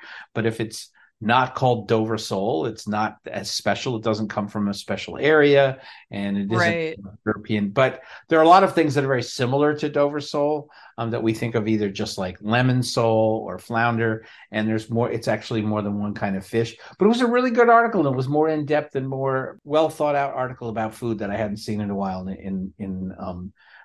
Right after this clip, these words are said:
Speaker 1: the Provincetown Independent. And then they had a really cool thing, uh, about clam reefs or shell reefs. There's an oyster farmer who d-, has an article. His name is Clint Austin,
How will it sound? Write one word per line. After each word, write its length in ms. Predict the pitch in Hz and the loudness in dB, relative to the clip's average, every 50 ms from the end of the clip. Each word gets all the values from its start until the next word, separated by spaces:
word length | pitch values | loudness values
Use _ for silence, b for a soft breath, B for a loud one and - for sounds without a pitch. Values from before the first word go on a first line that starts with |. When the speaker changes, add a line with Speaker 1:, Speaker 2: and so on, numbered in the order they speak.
| B | B
Speaker 1:
the 80 | - 104 | -10 -8
Provincetown 480 | 95 - 107 101 101 104 - 113 101 101 | -2 0 2 2 2 0 -4 -4 -2 -2
Independent. 560 | 101 98 101 101 - 117 110 104 101 95 - | -2 -4 -4 -4 -2 0 0 0 -2 -4 -6
And 160 | - 104 110 | -4 -2 -2
then 100 | 117 117 | -2 0
they 100 | 123 123 | -2 0
had 160 | 123 127 120 113 | 0 0 2 0
a 60 | 113 | 0
really 300 | 107 110 117 113 113 110 | 0 0 0 0 0 -2
cool 300 | 110 - 104 101 101 98 117 | -4 -6 -6 -6 -6 -6 -4
thing, 320 | 117 107 107 117 139 - _ B B B B B B B | -4 -2 -2 -2 -4 -6 _ B B B B B B B
uh, 260 | 113 107 101 101 - | 0 0 0 0 0
about 520 | - 120 98 101 104 101 101 98 92 - _ - | -2 -2 0 2 2 4 4 2 0 -4 _ -16
clam 560 | - - - - 139 143 147 147 143 135 120 | -16 -12 -6 -4 -2 0 2 0 0 0 -2
reefs 480 | 104 101 95 85 - - - - - - | -2 -2 -4 -6 -8 -12 -12 -10 -10 -10
or 400 | 104 - 101 98 98 98 95 95 | -6 -2 0 2 2 2 0 -2
shell 400 | - - - - 127 120 127 135 139 | -6 -6 -2 2 4 4 4 4 2
reefs. 500 | 143 147 147 156 156 - - - - - B B B B B B | 0 0 -2 -2 -6 -8 -14 -16 -16 -18 B B B B B B
There's 120 | 117 107 | -6 -4
an 100 | 110 104 | -4 -2
oyster 360 | - 104 107 113 110 - 120 | 0 2 0 0 0 -2 -6
farmer 540 | 110 - - 117 113 113 113 113 117 113 113 110 | -4 0 2 4 4 4 4 2 2 0 -2 -2
who 120 | 117 107 | -4 -4
d-, 120 | 101 101 107 | -4 -2 -4
has 240 | 98 101 110 101 - | -2 -4 -4 -4 -4
an 80 | 104 | 0
article. 520 | 104 101 101 110 110 - 107 104 98 101 B B B B B B B | 0 0 0 0 -2 -2 -2 -4 -4 -4 B B B B B B B
His 140 | - 110 101 | -8 -6 -2
name 180 | 104 110 104 101 | 0 0 0 0
is 100 | 95 - | -2 -6
Clint 320 | - - - 113 113 113 - - | -8 -6 -4 -4 -4 -2 0 2
Austin, 600 | - 101 104 110 - - - 98 90 90 95 | 4 4 4 2 -2 -6 -6 -6 -6 -6 -10